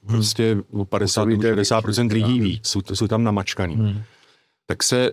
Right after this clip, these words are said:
Speaker 1: vede válka proti Hamasu, takže se to tam, že se tam jako bombarduje z vejšky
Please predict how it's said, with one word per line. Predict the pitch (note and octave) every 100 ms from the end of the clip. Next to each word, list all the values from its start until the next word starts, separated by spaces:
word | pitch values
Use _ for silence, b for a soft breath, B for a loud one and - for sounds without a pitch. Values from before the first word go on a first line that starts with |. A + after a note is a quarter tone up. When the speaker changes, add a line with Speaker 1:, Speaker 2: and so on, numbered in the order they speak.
| -
Speaker 1:
vede | G#2+ G#2+
válka | A#2+ G2+ G2+ A#2+
proti | A2 G2+ A#2 A#2+ A#2+ B2+ -
Hamasu, | G#2 G2+ G#2+ - B2+
takže | G#2 F#2+
se | G#2+ A2
to | A2
tam, | A#2+ G#2+
že |
se | G2+ A2+
tam | A#2+ B2 B2+
jako | - C3
bombarduje | A2+ G#2 A2+ A2 A2+ B2
z |
vejšky | G2 F2+ - - E2+ G2+